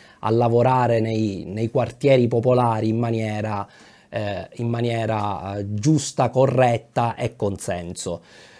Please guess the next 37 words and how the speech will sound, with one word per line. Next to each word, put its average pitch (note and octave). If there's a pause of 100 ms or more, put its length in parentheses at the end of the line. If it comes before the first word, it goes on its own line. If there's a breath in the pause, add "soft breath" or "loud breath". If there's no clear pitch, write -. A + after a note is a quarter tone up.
Eh, A2
io G#3+
vi E3+
invito E3
a, C3+
eh, G#2+
leggere B2+
il, A2+
l'articolo B2
che G#2+
Rossella A#2+
ha G#2+
scritto B2
su, A2
su G#2+
Global A2
Project, D3
perché A#2
davvero C3+
è C#3
una D#3+
delle A#2+ (360)
poche, D3 (380 soft breath)
eh, A2+
pagine C3
di, B2+
eh, A2
di A2+
informazione, C3
eh, A#2
sana E3
ed C3+
equilibrata B2+
che A#2
è -
stata A#2
scritta B2